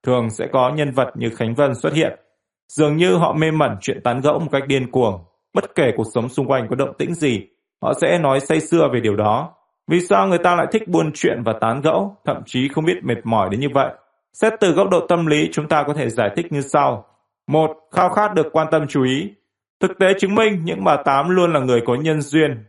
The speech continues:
và thị trường của mình. Khi họ ăn sáng ở công ty, tùy tiện tung thông tin ra ngoài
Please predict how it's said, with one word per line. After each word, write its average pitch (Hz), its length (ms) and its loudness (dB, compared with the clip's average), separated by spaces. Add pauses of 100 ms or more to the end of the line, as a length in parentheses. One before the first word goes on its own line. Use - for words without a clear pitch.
và 117 140 -2 (220)
thị 156 200 -2
trường 120 340 0
của 107 80 -2
mình. 110 260 0 (520)
Khi 202 120 4
họ 185 180 2
ăn 156 160 -2
sáng 143 400 0
ở 165 80 0
công 139 200 -2
ty, 131 320 -2 (540)
tùy 143 240 2
tiện - 260 0 (120)
tung 156 160 0
thông 151 160 -2
tin 151 220 0
ra 139 280 0
ngoài 127 300 0